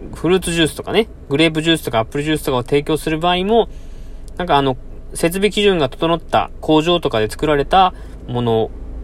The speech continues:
を、えー、紙コップなりプラカップに氷を入れて、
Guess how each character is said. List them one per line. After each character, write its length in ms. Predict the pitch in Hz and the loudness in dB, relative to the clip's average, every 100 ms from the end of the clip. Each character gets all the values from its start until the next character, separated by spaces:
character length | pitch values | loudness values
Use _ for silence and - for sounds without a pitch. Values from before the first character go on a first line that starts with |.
| - - - - | -10 -10 -10 0
を、 300 | - 262 - - - - - - - - | 4 6 6 2 -12 -14 -16 -14 -10 -4
え 220 | 120 110 | 0 -2
ー、 80 | - | -2
紙 220 | 143 135 | -4 0
コ 100 | 147 | -2
ッ 20 | |
プ 120 | - | 0
な 80 | 135 | 0
り 80 | 113 | 0
プ 120 | 135 | 2
ラ 100 | 131 | 2
カ 80 | 139 | 2
ッ 40 | |
プ 180 | 131 - | 0 0
に 160 | 175 185 | 0 0
氷 340 | - 143 151 | 2 4 6
を 120 | 135 139 | 6 6
入 60 | |
れ 120 | 156 | 4
て、 280 | 131 113 95 | 2 0 -4